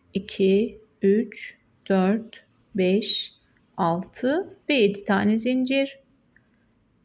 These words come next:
ve on beş tane zincirden oluşan bölüme giriş yapıyorum. Yarım sık iğne işlemiyle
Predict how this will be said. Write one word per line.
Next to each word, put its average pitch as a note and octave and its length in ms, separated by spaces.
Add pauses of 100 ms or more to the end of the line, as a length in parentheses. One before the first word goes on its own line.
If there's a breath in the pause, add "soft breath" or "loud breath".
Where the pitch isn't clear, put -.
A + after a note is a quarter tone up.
(140)
ve C#4+ 140
on G#4 360
beş B3+ 180
tane G#3+ 260
zincirden G#3 460
oluşan C#4+ 460
bölüme A3 300
giriş G3 300
yapıyorum. G#3 680 (760)
Yarım G3 260
sık - 280
iğne F3+ 240
işlemiyle G#3+ 840